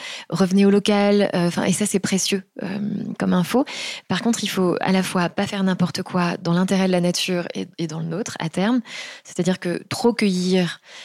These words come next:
euh, quand on arrive sur une station, euh, ça serait une erreur.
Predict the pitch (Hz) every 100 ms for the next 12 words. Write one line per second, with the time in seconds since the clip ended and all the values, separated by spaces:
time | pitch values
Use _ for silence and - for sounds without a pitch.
0 | - - 175 185 190 185 175 175 185 180
1 | 175 175 170 - 175 - 190 190 190 -
2 | - - - 160 156 175 - - - -
3 | - 165 202 208 185 156 160 196